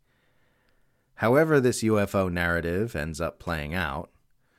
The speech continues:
we may be certain that it will be used to facilitate this agenda.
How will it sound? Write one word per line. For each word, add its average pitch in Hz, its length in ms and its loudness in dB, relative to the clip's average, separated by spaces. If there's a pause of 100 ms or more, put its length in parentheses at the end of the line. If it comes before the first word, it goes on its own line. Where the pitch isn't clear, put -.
(120)
we 117 140 -2
may 120 160 2
be 110 140 -2
certain 101 800 -2
that 95 140 -2
it 92 100 -2
will 95 120 -2
be 95 140 -4
used 69 480 -8
to 98 80 -8
facilitate - 720 -6
this 67 200 -8
agenda. 92 540 -6